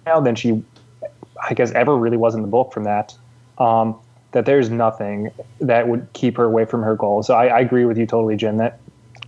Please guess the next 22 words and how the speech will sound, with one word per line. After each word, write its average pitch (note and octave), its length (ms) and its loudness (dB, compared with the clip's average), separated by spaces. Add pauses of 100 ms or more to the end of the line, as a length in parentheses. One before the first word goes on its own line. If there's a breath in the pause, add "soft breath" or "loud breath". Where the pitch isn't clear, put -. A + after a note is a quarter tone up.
(160)
Daenerys C3+ 600 2
has B2 100 -6
become A#2 500 0 (1500)
dead B2+ 260 2
set A#2+ 240 0
on C3+ 140 2
this B2+ 120 -4
goal A#2+ 200 -2
so A#2 200 -2
much A#2+ 300 -2
that A2+ 400 0 (1000)
I, C3 220 -2
I B2 100 2
can't B2+ 380 -4
see B2+ 240 -2
her A2+ 240 2
accepting A#2 500 -2
anything A#2 440 -2
less G#2+ 220 -2
of - 100 -6
it. - 260 -4
And A#2 340 2